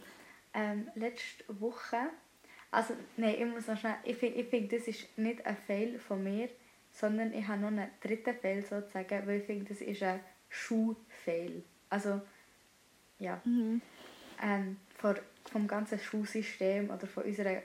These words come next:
Speaker 1: vor allem, nein, von, vor allem von unserer Berufsschule, weil unsere Berufsschule hat die Regeln entschieden.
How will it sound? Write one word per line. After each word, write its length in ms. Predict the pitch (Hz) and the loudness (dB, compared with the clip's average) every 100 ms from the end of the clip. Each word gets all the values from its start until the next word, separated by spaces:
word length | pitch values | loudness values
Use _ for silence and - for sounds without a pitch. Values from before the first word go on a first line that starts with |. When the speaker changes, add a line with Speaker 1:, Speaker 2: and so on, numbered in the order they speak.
| - | 2
Speaker 1:
vor 100 | 208 | 4
allem, 200 | 208 214 | 4 4
nein, 180 | 220 226 | 2 0
von, 260 | 226 208 226 | 0 -2 0
vor 140 | 208 | 0
allem 260 | 208 208 220 | 2 2 0
von 120 | - - | -4 -6
unserer 300 | - 220 208 | -4 -2 -2
Berufsschule, 580 | 202 208 214 - 208 208 | -2 -2 -2 -2 -2 0
weil 240 | 185 185 196 - - - _ - 226 | 2 2 0 -10 -20 -20 _ -6 -2
unsere 160 | 214 208 | 0 0
Berufsschule 460 | 196 196 214 208 | -2 -2 -2 0
hat 120 | 185 196 | 0 0
die 60 | |
Regeln 300 | 180 180 185 | 0 0 -2
entschieden. 380 | 185 180 - | -4 -6 -8